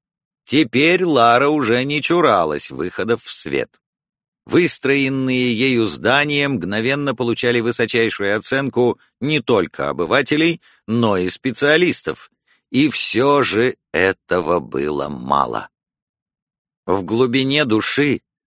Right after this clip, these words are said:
Лара ждала чего-то большего. Ей казалось, еще немного и распахнется дверь, выйдет волшебник, коснется ее своим магическим жезлом,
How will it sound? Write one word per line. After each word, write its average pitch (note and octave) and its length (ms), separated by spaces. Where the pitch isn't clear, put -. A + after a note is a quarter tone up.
Лара A2 500
ждала A2+ 460
чего-то G#2+ 500
большего. C#2 840
Ей C3 280
казалось, C#3 680
еще C#3 540
немного D3+ 640
и D3+ 80
распахнется C3 880
дверь, A#2 560
выйдет D3 500
волшебник, C3+ 1000
коснется C#3+ 680
ее C#3+ 320
своим C3+ 400
магическим B2+ 800
жезлом, A2 680